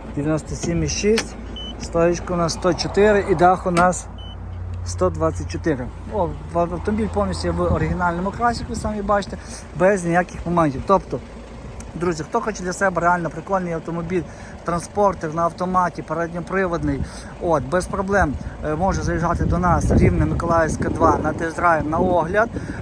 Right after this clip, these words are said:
Е, з нас максимум інформації, де ми купували, в якому стані купували,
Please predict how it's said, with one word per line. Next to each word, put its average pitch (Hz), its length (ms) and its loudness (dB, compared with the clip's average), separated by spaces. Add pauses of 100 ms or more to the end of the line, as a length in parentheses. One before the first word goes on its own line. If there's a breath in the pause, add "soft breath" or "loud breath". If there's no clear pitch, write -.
Е, 160 200 2
з 156 100 -4
нас 202 300 2
максимум 180 380 0
інформації, 180 640 0
де 180 120 2
ми 196 80 0
купували, 190 480 0
в 165 40 -8
якому 180 260 -8
стані 165 300 -2
купували, 180 680 0